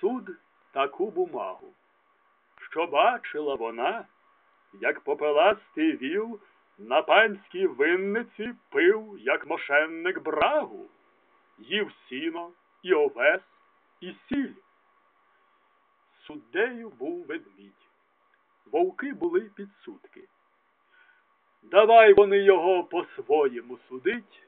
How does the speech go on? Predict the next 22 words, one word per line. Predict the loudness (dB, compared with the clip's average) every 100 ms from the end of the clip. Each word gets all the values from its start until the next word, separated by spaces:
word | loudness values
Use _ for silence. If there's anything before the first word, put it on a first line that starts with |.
| _
трохи | -6 0 0 0 -4 -4
не | -6
цілі | -8 -14 -12 -14 -18 -20
сутки. | -20 -20 _ -20 -20 _ _ _ _ _ _ _ _ _ _ _ _ _ _ -2
Як | 2 4 2 -4 -16
можна | -4 2 2 2 -2 -4 -4
гріх | -2 0 0 -4 -10
такий | -8 -6 -6 -8
зробить? | -6 -4 -2 -2 -4 -10 _ _ _ _ _ _ _ _ _ _
Воно | -6 -2 -2
було | -2 0 -2
б | -4
зовсім | -6 -6 -8 -8 -8 -4
не | -2
диво, | 2 2 2 2 -2 -4 _ _ _ _
коли | -6 0 0
б | -2
він | -8 -8
їв | -4 -4 -4 -8
собі | -8 -8
м'ясиво. | 0 4 4 4 6 8 6 4 2 -2 -10 _ _ _ _ _ _ _ -4
Ведмідь | -4 -4 -8 -12 -16